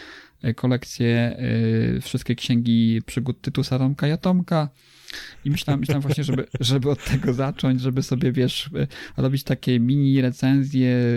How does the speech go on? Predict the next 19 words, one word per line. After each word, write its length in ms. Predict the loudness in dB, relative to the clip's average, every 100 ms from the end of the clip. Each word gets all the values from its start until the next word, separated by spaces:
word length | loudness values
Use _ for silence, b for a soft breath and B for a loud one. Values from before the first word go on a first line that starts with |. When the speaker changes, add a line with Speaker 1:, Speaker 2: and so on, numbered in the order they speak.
| 2
Speaker 1:
ilustrowane 1160 | 0 0 -2 -2 0 2 4 4 2 2 0 -4 -8
i 400 | -8 -4 -2 0
o-, 80 | -2
o-, 140 | -4 -4 0
omawiać 360 | 2 2 -2
każdy 320 | 0 -2 -2
z 80 | -4
tych 100 | -8
komiksów, 560 | -2 0 0 -2 -4 -6 B B B B B B -12
e, 200 | -2 -2
sobie, 400 | 0 -2 0 2 2
e, 200 | 2 0 0 -2 -4 -10 -14 -20 -20 _
kontekst 560 | -2 0 0 -2 -8 -8
jakiś 240 | -4 -4
tam 140 | -2 -2
sobie 200 | 0 -2
do 140 | -2
tego 260 | -4 -2 0
znaleźć 480 | 2 0 0 -4